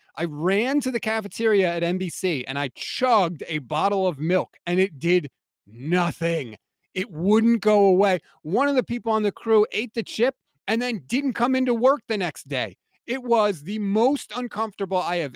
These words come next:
ever been. I did not eat anything for the rest of the day. And when I got home, I had to lay down. I was sweating and I could not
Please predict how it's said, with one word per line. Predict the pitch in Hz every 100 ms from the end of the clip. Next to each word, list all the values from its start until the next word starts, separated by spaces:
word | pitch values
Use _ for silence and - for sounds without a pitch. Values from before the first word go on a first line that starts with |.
| _
ever | 175 202 254
been. | 196 202 175 165 - _ -
I |
did | 165 180
not | 220 214
eat | 226
anything | 214 208 175 190
for | 156
the | 143
rest | 165 185 -
of | 208
the |
day. | 190 190 180 147
And | 143
when | 143
I | 139
got | 156 185
home, | 175 180
I | 165
had | 131 165
to | 165
lay | 139 147 180
down. | 214 196 185 139 104 _ _
I | 156
was | 160 -
sweating | - - - 151 196 220 226 233 - _
and | 175
I | 170
could | - 233
not | 254 233